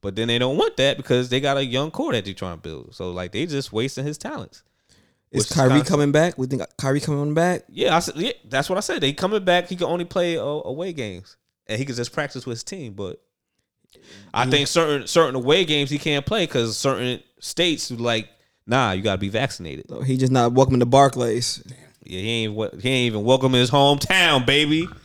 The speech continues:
Speaker 2: Crazy.
Speaker 1: Yeah, it is. But, you know, <clears throat> Nick, Knicks. No, first of all, let's, let's be clear, Ron. Knicks didn't do Kemba Walker dirty.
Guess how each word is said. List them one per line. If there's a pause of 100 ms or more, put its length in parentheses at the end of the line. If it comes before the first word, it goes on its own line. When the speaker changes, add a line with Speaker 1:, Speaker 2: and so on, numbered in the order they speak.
Speaker 2:
Crazy. (260)
Speaker 1:
Yeah,
it
is.
But,
you
know, (260)
<clears throat>
Nick,
Knicks. (300)
No,
first
of
all,
let's,
let's
be
clear,
Ron.
Knicks
didn't
do
Kemba
Walker
dirty.